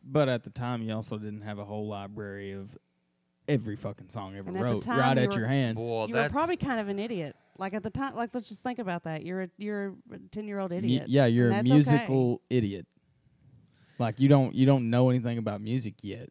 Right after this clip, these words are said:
Speaker 1: So
Speaker 3: Well, I knew what made me feel good, though, and it
Speaker 1: Was
Speaker 3: wasn't that
Speaker 1: that
Speaker 3: shit. It wasn't
Speaker 1: Wannabe?
Speaker 3: that
Speaker 1: <laughs>
Speaker 3: bullshit I was learning in music class, or so I thought, anyways, at the time.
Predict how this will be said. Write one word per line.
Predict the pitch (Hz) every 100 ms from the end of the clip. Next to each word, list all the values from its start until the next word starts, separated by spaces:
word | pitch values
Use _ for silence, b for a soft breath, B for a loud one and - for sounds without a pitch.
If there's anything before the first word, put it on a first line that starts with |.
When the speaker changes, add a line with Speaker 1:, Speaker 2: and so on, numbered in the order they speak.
| -
Speaker 1:
So | 123 -
Speaker 3:
Well, | 143
I | 135
knew | 139 151 143
what | 139 131
made | 143 143
me | 127
feel | - 156 156
good, | 131 110 104
though, | 104 104 107 107 -
and | 107 113
it | 151
Speaker 1:
Was | 160
Speaker 3:
wasn't | 165 -
that | -
Speaker 1:
that | 180 165
Speaker 3:
shit. | 170 -
It | 214 180
wasn't | 170
Speaker 1:
Wannabe? | 175 170
Speaker 3:
that | 170 165 135
Speaker 1:
<laughs> |
Speaker 3:
bullshit | 160 170 - 165
I | 160 156
was | 151
learning | 151 160 156 139
in | 156 147
music | 165 147 123 -
class, | 123 120 120 117 - B B
or | 107
so | 98 147 143
I | 139
thought, | 131 156 147 110
anyways, | 107 107 104 107 110 110
at | 110 101
the |
time. | 98 110 110